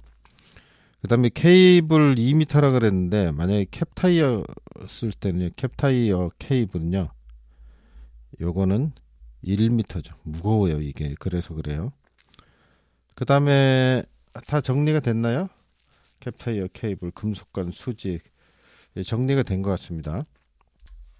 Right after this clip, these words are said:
한 가지 더 하자면, 뭐, 조영제 면에 따라, 조영제 면에 따라 이런 얘기가 나오면 무조건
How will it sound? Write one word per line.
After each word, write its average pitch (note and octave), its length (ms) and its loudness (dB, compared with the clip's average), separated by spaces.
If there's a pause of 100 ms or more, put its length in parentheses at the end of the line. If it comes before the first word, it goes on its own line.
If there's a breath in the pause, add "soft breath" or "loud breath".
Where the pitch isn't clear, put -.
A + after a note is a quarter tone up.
(460)
한 D#3+ 240 -6
가지 D#3 480 2
더 A#2 160 0
하자면, A#2 520 0
뭐, F#2 180 -4
조영제 E3+ 680 0
면에 B2+ 280 2
따라, E2+ 500 -4
조영제 G2 960 -6 (680)
면에 F2 300 -6
따라 D#2+ 280 -8
이런 A2+ 360 -6
얘기가 G2+ 200 -4
나오면 F2 400 -6
무조건 G2 480 -12